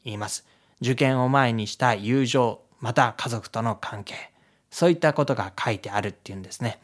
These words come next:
大阪が舞台だというふうにも聞いています。皆さんの中でもう読んだ人はいるでしょうか？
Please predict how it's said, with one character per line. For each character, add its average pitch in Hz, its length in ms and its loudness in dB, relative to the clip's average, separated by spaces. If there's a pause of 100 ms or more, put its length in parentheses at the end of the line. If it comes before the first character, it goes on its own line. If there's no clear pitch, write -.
(380)
大 156 120 8
阪 165 280 6
が 147 140 6
舞 139 100 -2
台 110 180 0
だ 98 140 -2
と 104 100 -8
い 101 60 -4
う - 20 -6
ふ - 140 -12
う - 20 -2
に 117 80 0
も 95 300 -4
聞 113 160 -8
い 98 60 -10
て 101 100 -8
い 101 80 -6
ま 95 140 -8
す。 - 180 -12 (460)
皆 147 180 6
さ 139 140 2
ん 123 40 2
の 117 120 2
中 107 240 -2
で 101 80 -4
も 110 140 0
う - 40 0
読 110 160 0
ん 104 60 -2
だ 95 80 -6
人 - 180 2
は 113 260 2
い 110 80 -10
る 113 120 -2
で 98 140 -6
し - 120 -4
ょ 98 80 -4
う 90 60 -10
か？ - 240 -6